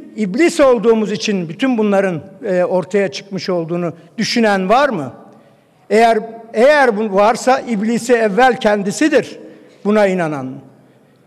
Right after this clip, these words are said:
Yok, olamaz. Çünkü hakikat bu değil. O zaman bu hakikatten kaçmayın arkadaşlar. Gelin, gelin bu işi çözmek için şiddetten başka bir çare bulalım. Şiddetten başka bir çarenin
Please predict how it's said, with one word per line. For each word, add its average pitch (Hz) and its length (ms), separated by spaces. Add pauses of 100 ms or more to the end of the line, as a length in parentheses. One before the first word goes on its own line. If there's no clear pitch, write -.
(200)
Yok, - 560 (340)
olamaz. 220 640 (200)
Çünkü 294 300
hakikat 214 540
bu 226 120
değil. 185 240 (380)
O 226 80
zaman 233 320
bu 247 100
hakikatten 233 640
kaçmayın 208 480
arkadaşlar. 151 720 (460)
Gelin, 294 460 (460)
gelin 294 580 (180)
bu 254 160
işi 254 260
çözmek 226 480
için 294 420 (640)
şiddetten 262 800
başka 262 340
bir 240 80
çare 226 460
bulalım. 165 360 (720)
Şiddetten 277 680
başka 262 320
bir 240 80
çarenin 247 720